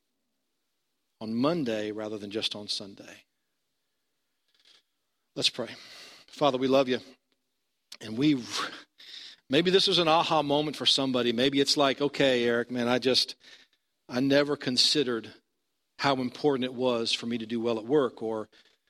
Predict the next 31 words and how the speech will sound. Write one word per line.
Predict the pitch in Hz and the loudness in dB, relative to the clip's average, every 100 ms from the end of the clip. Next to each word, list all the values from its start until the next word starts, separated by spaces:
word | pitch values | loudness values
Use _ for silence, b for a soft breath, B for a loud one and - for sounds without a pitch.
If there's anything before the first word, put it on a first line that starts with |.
| _ - | _ -6
how | 123 | -4
well | 120 139 135 | 2 2 2
it | |
was | 123 123 117 | 0 0 0
for | - 123 | -2 -4
me | 120 | -4
to | |
love | 113 127 | 0 0
my | 120 107 | 0 -6
family | - 131 120 117 | -4 -2 -2 -4
well | 110 117 107 101 | -2 0 -2 -6
and, | 104 101 _ _ _ - _ _ _ _ _ _ _ - | -14 -18 _ _ _ -20 _ _ _ _ _ _ _ -20
and | 98 | -4
be | 135 | -4
a | |
good | 135 139 | 0 -2
neighbor." | 120 120 123 107 110 - - 175 117 _ _ _ _ _ _ _ _ _ _ _ _ _ _ _ _ _ _ _ _ _ - | 0 0 0 -2 -10 -16 -20 -20 -20 _ _ _ _ _ _ _ _ _ _ _ _ _ _ _ _ _ _ _ _ _ -8
God, | 135 | -6
I | |
firmly | 127 156 156 139 | -4 -2 0 0
believe | 123 123 139 131 | 0 2 2 2
that | 117 110 | 0 -6
you | 110 131 135 127 110 - _ _ _ _ _ _ _ _ _ _ _ _ _ _ _ _ _ _ _ _ _ _ _ _ _ | -2 0 2 0 -6 -14 _ _ _ _ _ _ _ _ _ _ _ _ _ _ _ _ _ _ _ _ _ _ _ _ _
have | 143 127 | -2 -2
a | |
purpose | 117 - 175 170 - | -4 -2 -2 0 -2
for | - 127 | 0 -2
us | 117 135 | -2 -2
in | |
your | 120 | -4
kingdom | - 147 139 107 | -6 -6 -4 -6